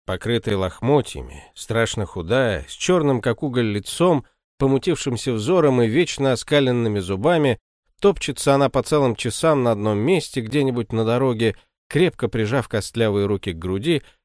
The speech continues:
и медленно переваливаясь с ноги на ногу, словно дикий зверь в клетке.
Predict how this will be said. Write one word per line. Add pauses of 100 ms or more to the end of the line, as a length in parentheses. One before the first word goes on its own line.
и
медленно
переваливаясь
с
ноги
на
ногу,
словно
дикий
зверь
в
клетке.